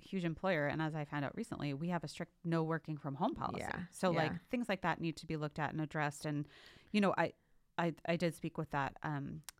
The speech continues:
Speaker 1: doctor after the meeting, and he was like, "Two weeks from now is too late." And I was like, "I just wanna assure you, like, it's not that no one's doing anything, and it's not that no one's planning anything, but
Speaker 2: Mm-hmm.
Speaker 1: that's when the report will come back." So,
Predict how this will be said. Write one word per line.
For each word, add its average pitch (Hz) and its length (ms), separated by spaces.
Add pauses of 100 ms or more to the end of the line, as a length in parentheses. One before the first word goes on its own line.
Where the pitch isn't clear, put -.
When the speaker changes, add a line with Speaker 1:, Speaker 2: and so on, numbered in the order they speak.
(120)
Speaker 1:
doctor 165 520
after 151 640
the 156 60
meeting, 180 420
and 160 80
he 156 160
was 143 140
like, 139 160
"Two - 120
weeks 196 140
from 180 140
now 156 120
is 147 100
too 175 160
late." 156 200
And 156 100
I 147 40
was 151 120
like, 147 120
"I 151 80
just 156 160
wanna 139 200
assure 151 240
you, 139 280
like, 135 100 (240)
it's - 80
not 165 140
that - 80
no 160 120
one's 143 220
doing 202 240
anything, 277 420 (140)
and 165 80
it's 165 80
not 156 140
that - 100
no 160 80
one's 143 180
planning 190 320
anything, 196 260
but 175 80
Speaker 2:
Mm-hmm. 156 60
Speaker 1:
that's 156 220
when 147 100
the 135 80
report - 360
will 165 80
come 196 340 (480)
back." 202 300
So, 156 320